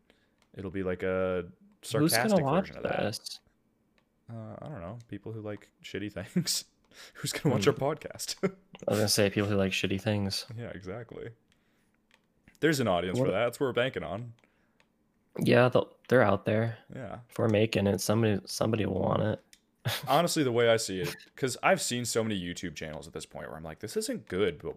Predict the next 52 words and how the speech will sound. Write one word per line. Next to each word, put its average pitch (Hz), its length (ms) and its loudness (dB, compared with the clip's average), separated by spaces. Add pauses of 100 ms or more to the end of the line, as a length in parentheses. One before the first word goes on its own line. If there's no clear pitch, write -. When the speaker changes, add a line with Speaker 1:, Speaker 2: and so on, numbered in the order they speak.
Speaker 1:
I 87 100 -6
watch 78 340 -6
it - 100 -14
still. 67 380 -8 (560)
I 123 80 6
honestly 160 340 4
think 113 220 -2
if - 80 -12
you 95 60 -4
just 101 160 -8
make 87 280 -8
something 110 340 -4
enough, 113 300 -6
eventually 123 380 -8
people - 240 -14
start - 240 -12
watching - 320 -12
it. - 120 -20 (500)
Speaker 2:
Yeah, - 240 8
that's - 200 -2
what - 40 0
I'm 107 60 2
saying. 185 160 4
It's 165 80 0
just 113 120 -2
about - 200 2
consistency - 840 2
<laughs> - 20 0
and - 140 0
Speaker 1:
Yeah. - 140 0
Speaker 2:
being - 160 -2
like, - 240 2
"Oh, 143 260 2
they're, 151 220 0 (560)
every 139 260 8
week 160 320 6
they 120 100 2
make 117 220 2
a 127 60 4
new 139 160 2
one." - 360 -2 (540)
Speaker 1:
They're 92 100 -10
not 127 220 -4
good. 135 160 4
Speaker 2:
<laughs> - 0 -
So - 300 10
I, - 160 6 (240)
so - 120 -14
I 107 80 0
check - 340 0
it 123 60 2
out. 107 320 -2